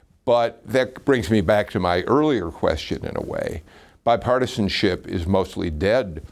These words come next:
up there, and, and I wonder if in some ways you feel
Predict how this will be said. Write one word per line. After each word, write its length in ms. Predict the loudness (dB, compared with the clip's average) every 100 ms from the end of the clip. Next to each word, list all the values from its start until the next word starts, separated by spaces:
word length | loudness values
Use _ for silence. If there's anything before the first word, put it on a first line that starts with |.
| _ -4
up 280 | -2 -2 -4
there, 400 | -2 0 0 -4 -12 _ _ _ _ _ _ _
and, 140 | -6 -2
and 160 | 0 2
I 60 | 2
wonder 460 | 2 2 2 0
if 220 | 0 -2
in 120 | -2 -2
some 320 | -2 0 2
ways 480 | 0 0 -2 -6 -16 -18
you 400 | -16 -8 -4 -2
feel 640 | -2 0 2 4 2 -2